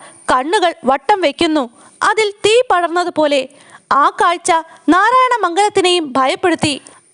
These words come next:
അദ്ദേഹം സ്വയം സമാധാനിക്കുന്ന മട്ടിൽ മന്ത്രിച്ചു, "വേണ്ട, പറയണ്ട." നേരെ നിന്നുകൊണ്ട് നാറാണൻ എല്ലാവരോടും എന്നതുപോലെ അറിയിച്ചു, "അത് ഒരു നായാടിയൊന്നും ആയിരുന്നില്ല. അതുകൊണ്ട് തന്നെ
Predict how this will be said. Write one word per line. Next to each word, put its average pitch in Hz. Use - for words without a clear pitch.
അദ്ദേഹം 359
സ്വയം 294
സമാധാനിക്കുന്ന 415
മട്ടിൽ 370
മന്ത്രിച്ചു, 254
"വേണ്ട, 311
പറയണ്ട." 294
നേരെ 466
നിന്നുകൊണ്ട് 339
നാറാണൻ 320
എല്ലാവരോടും 381
എന്നതുപോലെ 330
അറിയിച്ചു, 269
"അത് 440
ഒരു 427
നായാടിയൊന്നും 403
ആയിരുന്നില്ല. 294
അതുകൊണ്ട് 440
തന്നെ 302